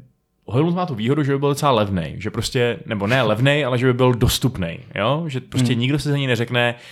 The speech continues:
Speaker 1: nějaký nesmysl jako třeba sto milionů eur, co si říkají za toho Kolo Muaniho.
Speaker 2: Mhm.
Speaker 1: No tak Atalanta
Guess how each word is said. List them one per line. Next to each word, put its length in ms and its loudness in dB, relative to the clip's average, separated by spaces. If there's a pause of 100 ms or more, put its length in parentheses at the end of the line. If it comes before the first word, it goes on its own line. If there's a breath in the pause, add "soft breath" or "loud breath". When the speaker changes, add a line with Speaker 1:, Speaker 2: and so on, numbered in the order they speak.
(120 loud breath)
Speaker 1:
nějaký 240 -2
nesmysl 360 -4
jako 140 -4
třeba 220 -4
sto 160 -6
milionů 280 -4
eur, 400 -4
co 140 -8
si 100 -10
říkají 240 -10
za 80 -8
toho 160 -2
Kolo 200 -4
Muaniho. 460 -4 (260 loud breath)
Speaker 2:
Mhm. 180 -4
Speaker 1:
No 60 -2
tak 160 0
Atalanta 720 0